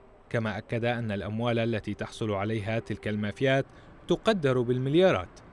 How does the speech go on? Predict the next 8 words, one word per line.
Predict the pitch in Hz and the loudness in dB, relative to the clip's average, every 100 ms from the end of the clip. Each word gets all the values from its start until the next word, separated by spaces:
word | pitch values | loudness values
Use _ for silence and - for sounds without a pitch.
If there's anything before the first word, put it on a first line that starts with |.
| - - - - | -20 -20 -20 -6
حيث | 113 - | -4 -4
تمارس | 104 110 120 120 - | -6 -4 -2 -2 -2
عملها | 104 107 127 120 123 135 131 | -2 -2 0 2 2 0 -2
أمام | 113 117 113 | -2 0 -2
أنظار | 107 113 120 123 127 | -2 -2 2 4 4
ومسامع | 120 107 107 - 123 120 113 | 2 0 -2 -2 -2 0 0
القوات | 110 - 117 113 113 | -2 -2 0 -2 -4
الحكومية | 110 - 127 143 156 147 | -8 -2 0 2 2 2